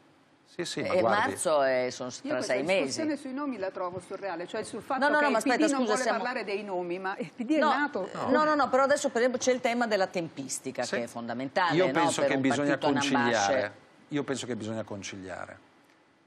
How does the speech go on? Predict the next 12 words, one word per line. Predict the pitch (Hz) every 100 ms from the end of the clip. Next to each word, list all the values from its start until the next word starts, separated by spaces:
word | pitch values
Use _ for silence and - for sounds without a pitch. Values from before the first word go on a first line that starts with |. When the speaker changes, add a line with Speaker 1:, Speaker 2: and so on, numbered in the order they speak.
| _
Speaker 1:
Basta | - 117 -
parlare | 95 113 123 127 117
con | - 110 107
i | 107
nostri | 110 110 -
elettori, | 110 107 104 123 101 98 92 - _ _ _ _ _ _
i | 110
nostri | 110 104 107
iscritti. | - 107 87 - 95 - - - -
Un | 135 127
tempo | 170 170 156 139
giusto | 151 180 - 185